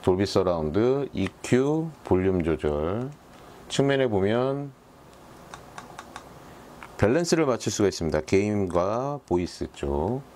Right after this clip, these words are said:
바닥면에 보면 양쪽 헤드셋 밑에 충전 포트가 있-,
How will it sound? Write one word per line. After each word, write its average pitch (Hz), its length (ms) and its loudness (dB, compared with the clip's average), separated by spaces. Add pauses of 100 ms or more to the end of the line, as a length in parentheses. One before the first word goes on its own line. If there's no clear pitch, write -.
(2750)
바닥면에 123 440 2
보면 113 420 0
양쪽 95 320 0
헤드셋 107 380 -2
밑에 92 640 0
충전 131 500 2
포트가 113 400 2
있-, 80 120 -2